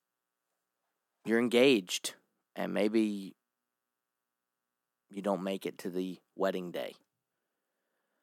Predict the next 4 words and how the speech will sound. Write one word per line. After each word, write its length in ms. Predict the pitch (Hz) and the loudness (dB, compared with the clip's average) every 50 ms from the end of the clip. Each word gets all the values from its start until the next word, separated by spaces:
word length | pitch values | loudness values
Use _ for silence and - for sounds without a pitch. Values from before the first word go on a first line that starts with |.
| _ _ _ _ _ _ _ _ _ _ _ _ _ _ _ _ _ _ _ _ _ _ _ _ _ _ _ _ _ - | _ _ _ _ _ _ _ _ _ _ _ _ _ _ _ _ _ _ _ _ _ _ _ _ _ _ _ _ _ 2
And 80 | 110 | 2
it 40 | 113 | 6
hurts 380 | 110 139 160 143 - - - - | 8 8 8 6 6 2 -4 -2
because 680 | - 110 120 - 123 120 113 104 101 101 - - - | -2 -2 0 4 6 6 6 6 4 0 -4 -6 -8